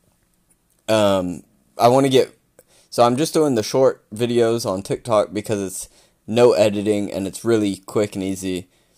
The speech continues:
until I get good. Um, until I get closer, like, maybe when I'm under ten handicap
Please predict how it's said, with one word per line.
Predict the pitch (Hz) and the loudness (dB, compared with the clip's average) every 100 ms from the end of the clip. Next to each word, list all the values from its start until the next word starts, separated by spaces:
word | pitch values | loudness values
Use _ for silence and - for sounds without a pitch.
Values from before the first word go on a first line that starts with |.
| _ _ _ - | _ _ _ -6
until | 117 113 143 127 | -4 0 2 4
I | 110 | 4
get | 101 - 90 | 0 -4 -2
good. | 104 87 78 95 _ _ _ _ _ _ _ _ _ | 0 0 -4 -12 _ _ _ _ _ _ _ _ _
Um, | - 104 101 95 95 | -2 2 2 0 -4
until | 92 104 135 | -8 -4 2
I | 131 | 2
get | 120 - | 2 -4
closer, | - 110 - 101 95 - - | -2 -2 0 -4 -4 -8 -6
like, | 95 90 - _ _ | -4 -4 -8 _ _
maybe | 107 120 123 | -4 -2 0
when | 120 117 | -2 0
I'm | 104 - | -2 -4
under | 87 113 120 117 | -4 -2 -2 -4
ten | - 117 113 | -2 -2 -2
handicap | 113 113 113 113 127 123 - | -4 -4 -4 -4 -2 -2 -4